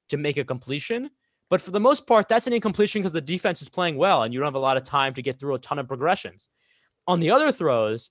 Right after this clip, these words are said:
those are easily correctable, right? Those are easily, the Ward throw on the sideline was a difficult throw. Hopefully, you know, he has a couple reps there. He can throw that day.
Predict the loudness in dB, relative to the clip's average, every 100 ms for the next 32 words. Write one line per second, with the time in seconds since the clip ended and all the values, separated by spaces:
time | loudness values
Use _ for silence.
0 | _ 4 6 4 2 0 0 -2 0 0
1 | 0 -2 -8 -2 -2 0 0 0 0 0
2 | -2 -4 -2 -4 0 4 6 6 2 2
3 | 4 2 0 -2 2 2 2 0 -4 -6
4 | -6 -8 -10 -4 2 2 2 -2 -2 -4
5 | -4 0 0 0 -10 _ 0 0 0 -2
6 | 2 0 0 2 2 2 -2 -4 0 0
7 | 0 -6